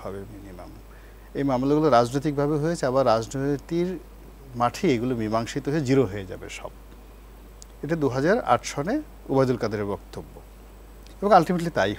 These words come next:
হয়েছে। আবার এখন দেখুন, বিএনপির বিরুদ্ধে যে মামলাগুলো আওয়ামী লীগ এত বছর করে চালিয়েছে, এই মামলার ফলে আমাদের জাতীয় অর্থনীতিগুলো পঙ্গু হয়ে গেছে। মানে, বিএনপির যত লোক, তাদের ব্যবসা বাণিজ্য,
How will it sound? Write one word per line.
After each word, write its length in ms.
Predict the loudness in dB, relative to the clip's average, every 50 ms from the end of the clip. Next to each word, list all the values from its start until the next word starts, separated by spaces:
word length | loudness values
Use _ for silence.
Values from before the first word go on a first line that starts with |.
| -8
হয়েছে। 300 | -12 -14 -14 -14 -16 -18 -12 -4
আবার 220 | -2 4 4 4 4
এখন 240 | 2 -4 -4 -2
দেখুন, 280 | 0 0 0 0 -2 -2
বিএনপির 420 | 0 0 0 -2 0 2 2 2
বিরুদ্ধে 640 | 2 2 2 0 0 -2 -4 -4 -2 -2 0 0 0
যে 120 | 0 0
মামলাগুলো 640 | 0 0 0 -2 -2 -4 -4 -2 -2 -4 -4 -6 -4
আওয়ামী 300 | -2 0 0 0 -2 -4
লীগ 100 | -6 -6 -4
এত 220 | -2 -2 2 2 2
বছর 360 | 2 2 0 -2 -4 -8 -8
করে 360 | -6 -8 -8 -6 -6 -6 -6 -2
চালিয়েছে, 540 | -2 -2 -2 -2 -6 -12 -12 -14 -16 -16 -18 -18 -20 -20 -20 -20 -20 -20 -20 -20 -20 -20 -20 -12 -2
এই 180 | 2 4 4 6
মামলার 560 | 6 6 4 4 4 4 6 6 6 6 4
ফলে 360 | 0 -2 -2 0 0 2 0
আমাদের 320 | 0 -2 -2 -2 -2 -2
জাতীয় 360 | -2 -4 -4 -4 -2 -2 0 0
অর্থনীতিগুলো 640 | 0 0 -4 -8 -8 -8 -8 -8 -6 -8 -8 -8 -6 -2
পঙ্গু 260 | 2 2 4 2 2
হয়ে 260 | 0 -4 -8 -10 -10
গেছে। 300 | -12 -12 -12 -14 -14 -12 -10
মানে, 160 | -6 -6 -6
বিএনপির 460 | -4 -4 -6 -6 -6 -4 -4 -4 -2
যত 220 | 0 -2 0 0 2
লোক, 160 | 0 0 0
তাদের 220 | 0 -2 -2 -2
ব্যবসা 480 | 0 -2 -2 -2 -2 -8 -8 -6 -4 -4
বাণিজ্য, 520 | -2 -2 -4 -4 -4 -10 -10 -10 -10 -10